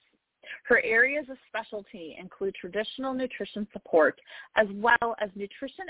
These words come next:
education for various conditions, including all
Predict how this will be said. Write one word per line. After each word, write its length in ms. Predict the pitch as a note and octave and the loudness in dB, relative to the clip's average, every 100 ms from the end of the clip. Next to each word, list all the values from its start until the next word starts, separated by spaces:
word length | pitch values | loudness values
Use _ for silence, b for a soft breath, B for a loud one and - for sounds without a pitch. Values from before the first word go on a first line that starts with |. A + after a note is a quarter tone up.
| - | -6
education 800 | C4 B3 - F4 F4+ - E3 D#3 - B B | -6 -8 -10 -8 -8 -6 -8 -8 -14 B B
for 80 | G3+ | -2
various 420 | G#3 F#3+ G#3 A3 _ | 2 6 6 4 _
conditions, 560 | - A3 G3 - D#3+ D#3 - | -6 -2 -2 -2 -4 -4 -8
including 460 | F3+ - G3+ F3+ E3+ | -12 -2 -2 -2 0
all 280 | F3 F3+ | 4 4